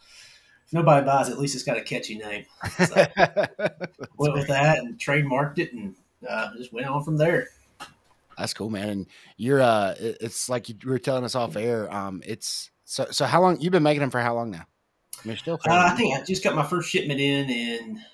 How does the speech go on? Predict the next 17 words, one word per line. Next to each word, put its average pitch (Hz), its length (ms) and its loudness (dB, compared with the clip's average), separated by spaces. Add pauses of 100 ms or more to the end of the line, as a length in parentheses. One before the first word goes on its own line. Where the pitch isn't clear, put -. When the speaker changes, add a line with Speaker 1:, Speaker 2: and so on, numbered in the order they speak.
(460)
Speaker 1:
January 165 480 0
or 120 60 -2
February. 101 500 -6
So - 80 -12
we 151 60 -2
started 147 260 0
selling 120 560 0
late 127 400 -4
February, 120 480 -4
early 113 260 -6
March. 104 420 -6
So 113 80 -4
this 123 120 -2
is - 60 -8
the - 80 -10
first 127 260 -4
year. 110 320 -8